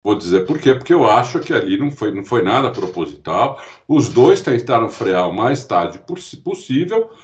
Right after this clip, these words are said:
Os dois perderam um pouquinho o carro, inclusive, né? Você vê na câmera on-board, a-, só que o Vespa perdeu mais.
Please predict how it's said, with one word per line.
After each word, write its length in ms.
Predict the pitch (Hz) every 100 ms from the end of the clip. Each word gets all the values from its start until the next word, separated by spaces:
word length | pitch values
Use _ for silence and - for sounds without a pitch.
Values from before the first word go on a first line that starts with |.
| - -
Os 220 | 254 175
dois 340 | 143 220 269
perderam 480 | - 190 120 127 143
um 100 | 135
pouquinho 440 | 127 - 147 127 95
o 80 |
carro, 560 | - 98 123 156 190 - _ -
inclusive, 720 | 113 110 90 87 110 127 - - _ _ -
né? 160 | 107 156
Você 220 | - 95
vê 160 | 90
na 100 | 90
câmera 320 | 85 85 85 80
on-board, 420 | 76 95 127 185
a-, 220 | 175 120
só 200 | 123 175
que 100 | 185
o 40 |
Vespa 220 | 156 170 -
perdeu 300 | 180 175 196
mais. 680 | 139 95 73 - - -